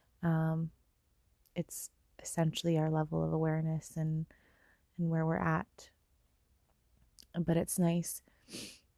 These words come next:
when you reach this place where you can kinda look back and you can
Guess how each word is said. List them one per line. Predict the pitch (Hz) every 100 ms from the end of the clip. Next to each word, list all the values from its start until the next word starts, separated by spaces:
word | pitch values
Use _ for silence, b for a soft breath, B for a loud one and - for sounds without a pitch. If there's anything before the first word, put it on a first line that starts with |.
| _ -
when | 202
you | 190
reach | 185 -
this | 170
place | - - 170 160 -
where | 165
you |
can | 160 -
kinda | 156 170 160
look | 165 170 -
back | 165 160 -
and | 170 160
you | 160
can | - 165 160 160 160